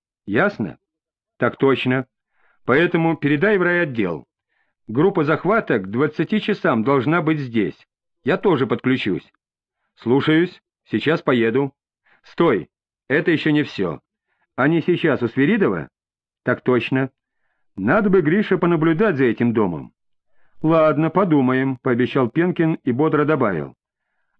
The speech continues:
«А раз подумаем, значит, придумаем. Так я пошёл?» «Давай. Если что, сразу ко мне. Ты, кстати, не в форме здесь появиться можешь? Не удивятся люди?»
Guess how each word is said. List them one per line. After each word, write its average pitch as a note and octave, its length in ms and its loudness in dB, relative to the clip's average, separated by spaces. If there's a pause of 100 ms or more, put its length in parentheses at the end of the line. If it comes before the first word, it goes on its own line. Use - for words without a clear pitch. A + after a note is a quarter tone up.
«А B2+ 120 2
раз E3 180 0
подумаем, F#3 560 2
значит, G#3+ 440 0
придумаем. C#3+ 720 0 (340)
Так A2+ 180 -4
я C#3 120 2
пошёл?» G#3 480 0 (1500)
«Давай. A#2 580 0 (260)
Если F#3+ 460 2
что, C4 300 -2
сразу F3+ 380 0
ко E3+ 140 0
мне. G2 360 -2 (460)
Ты, F3+ 140 0
кстати, G3 580 0
не E3+ 140 2
в G3+ 100 -4
форме D3 380 2
здесь C#3 240 -2
появиться E3 480 0
можешь? F3 460 -2 (400)
Не C#3 140 2
удивятся E3+ 520 2
люди?» F#2 400 -2